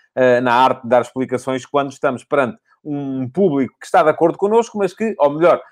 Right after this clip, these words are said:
eh, que quer a mesma coisa que nós, que é que a seleção ganhe, mas não está de acordo connosco. E por isso mesmo, eh, as explicações dos treinadores são muitas vezes assim, são muitas vezes, eh, na base de, de, de, de, de não explicar coisa nenhuma. E foi isso um bocado que o Fernando Santos fez.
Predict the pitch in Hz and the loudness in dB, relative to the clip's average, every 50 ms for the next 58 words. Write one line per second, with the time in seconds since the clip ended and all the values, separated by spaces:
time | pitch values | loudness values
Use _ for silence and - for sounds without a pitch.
0 | _ _ - 135 135 131 123 185 196 160 - 233 233 226 190 170 160 160 147 135 | _ _ -2 -2 -2 -2 -2 -4 -6 -2 2 4 4 6 4 4 2 0 -4 -4
1 | 151 139 - 156 147 160 160 190 196 208 214 208 - _ _ _ _ _ 127 117 | -6 -6 -6 -6 -8 -8 -8 -4 -2 -2 -2 -2 -6 _ _ _ _ _ -12 -12
2 | - _ - 120 - 127 127 123 - 151 151 156 170 175 180 170 170 175 180 190 | -12 _ -16 -12 -6 -6 -6 -6 -6 -8 -2 0 0 0 0 -4 -2 0 0 0
3 | 185 180 _ _ _ _ _ - 156 160 160 - - 147 131 117 120 113 - 120 | 0 -2 _ _ _ _ _ -4 -2 0 0 0 2 0 0 0 0 -4 -4 -8
4 | 107 - - 131 110 82 76 _ _ _ 240 _ - 311 294 - 269 262 254 233 | -8 -8 -12 -12 -12 -12 -12 _ _ _ -16 _ -8 -8 -8 -6 -4 -4 -4 -4
5 | 233 220 - - _ _ - _ 170 175 165 - 170 165 160 - 165 160 - 143 | -6 -10 -14 -20 _ _ -8 _ 0 0 2 2 2 0 -2 -2 -8 -8 -8 -8
6 | - 156 139 123 123 - 143 135 120 110 123 127 - - 127 120 123 113 120 113 | -8 -8 -10 -10 -10 -10 -8 -6 -2 -2 -2 -4 -4 -6 -6 -6 -6 -6 -6 -8
7 | 98 101 117 117 110 101 98 107 98 - - 165 135 104 - - 101 95 95 95 | -6 -4 -4 -4 -4 -4 -6 -8 -8 -6 -4 -4 -4 -6 -6 -10 -10 -10 -10 -10
8 | - 107 95 98 110 110 104 98 - _ _ _ _ _ _ - 120 110 107 107 | -10 -10 -6 -2 -2 -2 -2 -4 -10 _ _ _ _ _ _ -2 0 2 2 2
9 | 113 117 110 120 123 120 117 104 95 104 98 104 107 98 110 113 107 95 110 110 | 2 2 2 4 4 4 2 0 -2 -8 -6 -6 -6 -2 -2 -2 -2 0 -2 -2
10 | 104 95 98 107 104 101 98 95 90 87 113 127 135 123 - 139 131 - 117 107 | -2 -2 -2 -2 0 0 0 0 -2 -2 -2 -2 -2 -2 -2 -4 -2 0 -2 -2
11 | - - 120 104 113 110 101 90 82 - _ - _ - - - 113 110 110 107 | -2 -2 -4 -2 -2 -4 -4 -6 -10 -14 _ -20 _ -20 -10 -6 -4 -4 -4 -6
12 | - - 120 107 - 120 110 104 92 - - 117 113 110 104 - 113 117 120 113 | -6 -8 -12 -4 0 0 0 0 0 -4 -8 -6 -4 -4 -4 -6 -8 -8 -8 -6
13 | 113 - 139 127 - - 185 196 185 | -4 -4 -6 -6 -4 0 0 0 0